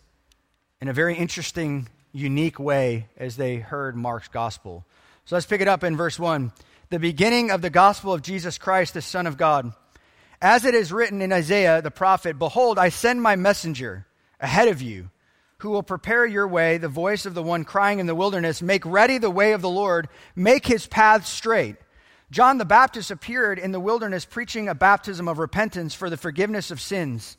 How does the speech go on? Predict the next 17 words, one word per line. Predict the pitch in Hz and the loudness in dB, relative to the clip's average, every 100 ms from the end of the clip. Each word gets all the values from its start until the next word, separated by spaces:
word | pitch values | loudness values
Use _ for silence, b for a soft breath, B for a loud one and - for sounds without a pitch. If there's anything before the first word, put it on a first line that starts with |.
| b b b b b | b b b b b
And | - 180 | -6 2
all | 254 294 | 4 4
the | 277 | 2
country | 233 262 233 214 | -4 -6 -6 -8
of | |
Judea | 160 185 202 202 170 | -8 -2 2 4 2
was | 170 131 | -4 -4
going | 185 185 | -2 2
out | 190 214 - | 2 2 0
to | 139 | -8
him, | 113 90 - _ _ _ _ _ _ | -8 -10 -14 _ _ _ _ _ _
and | 143 | 2
all | 180 | 2
the | 185 | 2
people | - 220 190 190 | -4 -8 -4 -4
of | 139 | -4
Jerusalem. | 165 190 - 143 98 | -6 -6 -6 -10 -10